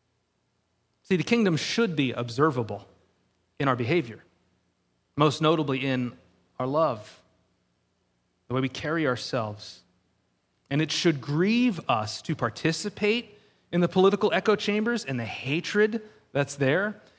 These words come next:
It should grieve us when we see one another fighting. It should grieve us to see the, the nastiness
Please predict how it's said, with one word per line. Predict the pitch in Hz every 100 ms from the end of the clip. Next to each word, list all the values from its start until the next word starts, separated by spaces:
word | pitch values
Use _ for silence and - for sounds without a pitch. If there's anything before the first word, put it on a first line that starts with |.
| _ -
It |
should | - 165 127
grieve | 143 139 170 214 196
us | 165 202 214 -
when | 147
we | 143
see | 131 - 160 190 202 - -
one | 147
another | 165 151
fighting. | - - 120 151 196 240 233 - _ _ _ _ _ _ _ _ _ _ -
It | 135
should | 151
grieve | 123 156 190
us | 165 196 -
to | 165
see | - 160
the, | 135 - -
the |
nastiness | 139 135 139 151 185 - - 196 190 214 208 - -